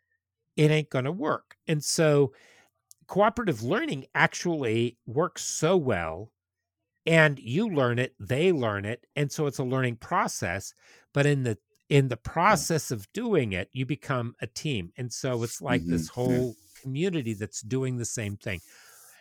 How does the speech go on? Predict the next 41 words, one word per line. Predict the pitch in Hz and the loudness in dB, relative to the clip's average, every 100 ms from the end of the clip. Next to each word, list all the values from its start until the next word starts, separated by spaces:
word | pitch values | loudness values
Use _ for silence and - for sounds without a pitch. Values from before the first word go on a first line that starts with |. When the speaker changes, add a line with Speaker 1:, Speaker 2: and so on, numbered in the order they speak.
| - | -6
Speaker 1:
And | 143 | -2
he | 139 208 | 0 0
was | 247 - | -2 0
talking | 165 160 170 | 0 0 0
about | 139 127 | 0 -2
how | - 131 | -2 -2
wonderful | 131 165 - 123 | 0 -2 -4 -6
it | 101 | -6
was. | 92 92 120 | -8 -10 -10
And | 110 | -8
so | - 139 123 117 _ _ _ _ _ _ | -2 0 0 -2 _ _ _ _ _ _
part | 190 190 | 0 2
of | 139 | 2
me | 175 | 0
was | 170 - | 0 0
thinking, | 135 110 104 - | -2 -2 -6 -6
"You | 143 | -2
know | 185 | 0
what? | 135 123 - _ _ | 0 -2 -2 _ _
I | 139 | 0
f-, | 143 - | 0 -4
kind | - 208 | -4 -4
of | 208 | -2
feel | 139 131 | -4 -2
like | 123 | -2
I | 113 | -2
need | 113 120 | -2 -4
to | 117 | -4
reach | 104 92 | -6 -4
out | 110 101 - | -2 -2 -4
to | 113 | -12
them | 95 92 92 - - - - _ - | -10 -12 -16 -18 -16 -16 -18 _ -4
and | 139 127 120 120 113 110 - | 0 2 2 2 2 -2 -6
talk | 120 131 - | -2 -2 -2
to | 117 | -4
them." | 98 87 90 _ _ _ _ _ 139 | -4 -4 -8 _ _ _ _ _ -18
Speaker 2:
Yeah. | 98 87 87 92 - 127 | -12 -8 -8 -12 -12 -6
Speaker 1:
Because | 135 - 131 - | -4 -2 -4 -4
I | 131 127 | -2 -2
think | - 202 226 - | 0 -4 -4 -10
that | 156 143 135 131 | -2 0 2 -2